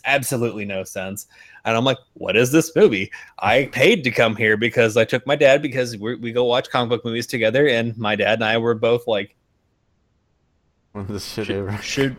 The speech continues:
Speaker 1: should we leave?"
Speaker 2: We
Speaker 1: Because I,
Speaker 2: probably
Speaker 1: I,
Speaker 2: should.
Speaker 1: uh, I would literally rather go get a lower G I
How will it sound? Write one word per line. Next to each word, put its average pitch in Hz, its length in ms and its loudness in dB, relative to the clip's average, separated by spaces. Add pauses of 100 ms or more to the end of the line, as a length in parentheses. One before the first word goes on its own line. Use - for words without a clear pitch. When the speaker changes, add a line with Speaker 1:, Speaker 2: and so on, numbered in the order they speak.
Speaker 1:
should 135 240 -4
we 190 120 0
leave?" 135 500 -2 (640)
Speaker 2:
We 143 100 -10
Speaker 1:
Because 117 320 0
I, 131 200 4
Speaker 2:
probably 127 180 -4
Speaker 1:
I, 143 100 2
Speaker 2:
should. 151 100 6
Speaker 1:
uh, 110 240 4 (440)
I 120 140 2
would 143 220 2
literally 123 640 -2
rather 110 360 0
go 107 480 -2
get 110 240 -2
a 98 60 0
lower 101 360 -2
G 98 260 -2
I 92 260 2